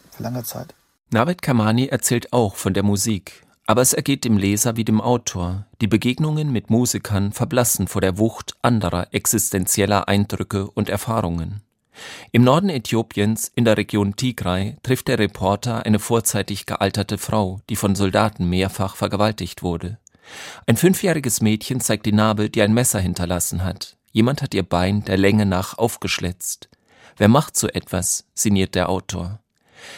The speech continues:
Speaker 2: Er spricht mit Kämpfern der tigrayischen Volksbefreiungsfront,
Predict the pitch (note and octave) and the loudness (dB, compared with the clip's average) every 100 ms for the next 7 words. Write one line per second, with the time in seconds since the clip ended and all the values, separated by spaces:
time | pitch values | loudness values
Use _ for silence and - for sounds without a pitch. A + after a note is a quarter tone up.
0 | - B2 - E3+ - C3 - A2+ G#2 G#2+ | -4 -2 0 -2 0 -4 -2 2 2 2
1 | B2 G#2+ G2+ A#2+ A#2 A2+ G#2 - A2 B2 | -2 -2 0 -2 -2 0 0 0 -2 0
2 | C3 - F2+ - F#2 F2+ F#2 - F2+ F2 | -2 -4 -6 0 0 0 -4 -4 -4 -4
3 | F2 - | -4 -10